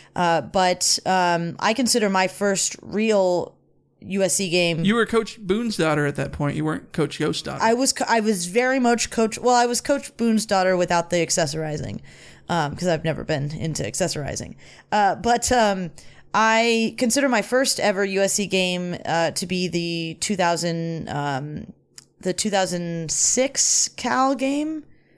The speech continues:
Speaker 1: U S C
Speaker 2: Mm-hmm.
Speaker 1: Cal.
Speaker 2: Yep.
Speaker 1: And, uh,
Speaker 2: Twenty-three to nine.
Speaker 1: and by then, because
Speaker 2: Touchdown pass to Dwayne Jarrett.
Speaker 1: Yeah. Uh, b-, so f-, the, what transformed from two thousand to two thousand six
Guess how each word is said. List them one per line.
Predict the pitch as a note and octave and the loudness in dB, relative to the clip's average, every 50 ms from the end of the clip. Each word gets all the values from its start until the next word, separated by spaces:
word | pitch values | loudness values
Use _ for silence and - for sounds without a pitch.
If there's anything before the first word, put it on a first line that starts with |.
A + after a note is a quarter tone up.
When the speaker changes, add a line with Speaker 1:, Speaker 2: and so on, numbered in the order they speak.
| _ _ _ _ _ _ - - | _ _ _ _ _ _ -8 -2
Speaker 1:
U | A3 B3+ | 2 2
S | B3+ F#3+ | 2 2
C | A3 C4 | 2 0
Speaker 2:
Mm-hmm. | - - | 0 2
Speaker 1:
Cal. | B3+ B3 B3+ C4 C4 C4+ C4+ C4 - | 2 4 4 4 2 2 -2 -4 -2
Speaker 2:
Yep. | G3+ F3+ F#3 F#3 - - - - - | -2 -2 -2 -2 -4 -16 -18 -8 0
Speaker 1:
And, | - A3+ A3+ A3+ A3+ A3+ A3+ A3+ A3 A3 | 2 4 4 6 6 4 4 4 4 2
uh, | F#3 | 2
Speaker 2:
Twenty-three | G#3 G#3 G#3 G3+ G3+ G#3+ G3+ | 2 2 4 4 4 2 2
to | G3 | 2
nine. | F#3 F3 F3 F3+ G3 G#3 _ - - | 0 0 0 -2 -4 -6 _ -2 0
Speaker 1:
and | A#3+ B3 A3+ | 2 2 4
by | B3+ B3+ B3+ | 4 2 2
then, | A3 G#3 C4+ D4+ D#4+ D#4+ D#4 D4 C4 B3+ B3 G#3+ G3 F#3+ | 2 2 4 4 6 6 6 4 4 4 2 2 0 -2
because | - A#3+ A#3 - B3+ C#4 C4+ - | -2 -2 -2 0 0 0 2 2
Speaker 2:
Touchdown | - F#3 F3+ F3+ | 2 0 2 2
pass | F#3+ F3+ F3+ F#3 | 2 2 2 0
to | F#3+ F3 | -2 0
Dwayne | F3 F3 F3 E3+ | 0 0 0 0
Jarrett. | E3+ E3 D#3+ E3 - - - | 0 0 -2 -2 -6 -4 0
Speaker 1:
Yeah. | A#3 A#3+ G3+ F3+ - - - - - - - - - | 2 2 2 2 -2 -6 -18 -18 -18 -16 -8 0 2
Uh, | A3 A3 G#3+ F#3+ | 4 4 4 2
b-, | E3+ - - - - - | -2 -4 -4 -2 0 2
so | - C4+ B3 A#3+ A#3 A3+ - - | 2 4 4 4 4 4 2 0
f-, | - - - - | -6 -8 -8 -6
the, | - G3+ F#3+ A#3 - A3 | -6 -2 -2 0 0 2
what | A#3 A#3 - | 0 0 0
transformed | - - A#3+ A3+ A3+ - - - C4 C#4 D#4 D#4 D4 C4+ A#3+ A3+ A3 - - | 0 0 0 2 2 0 0 0 0 2 2 4 4 4 2 2 2 0 -2
from | - - A#3 A3 G#3+ G3+ | -2 0 0 2 2 0
two | - - B3+ | 0 0 0
thousand | A3+ A#3+ A#3 A3+ G#3 G#3 G3+ | 2 4 2 2 2 0 -2
to | G3 F#3 | -2 -2
two | G3+ G#3+ | 0 2
thousand | G#3+ G3 F#3 F3 F3 | 2 2 2 0 -2
six | D#3+ - - C4+ A#3+ G3+ F#3 - - | -2 0 2 2 4 2 2 0 -2